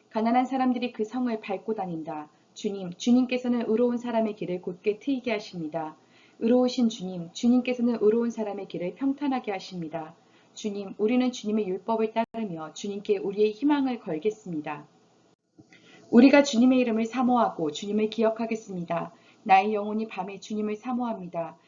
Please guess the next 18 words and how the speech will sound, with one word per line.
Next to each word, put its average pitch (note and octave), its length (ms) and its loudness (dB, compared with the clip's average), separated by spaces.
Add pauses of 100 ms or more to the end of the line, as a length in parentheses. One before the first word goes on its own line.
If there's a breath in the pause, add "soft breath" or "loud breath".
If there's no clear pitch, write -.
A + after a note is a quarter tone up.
(140)
나의 G#3+ 260 4
마음이 G#3+ 400 2
주님을 G#3+ 340 -6
간절하게 G#3+ 600 0
찾습니다. F3+ 760 -6 (380 soft breath)
주님께서 A3 520 -4
땅을 A#3 240 0
심판하실 C4 720 -2
때에 F3 320 -6 (280 soft breath)
세상에 A#3 420 -2
사는 G#3+ 260 -4
사람들이 F#3 640 -4
비로소 A#3 460 -2
의가 A#3 320 0
무엇인지 G#3+ 580 -2
배우게 G3 300 -2
될 F3+ 180 -8
것입니다. D#3 680 -8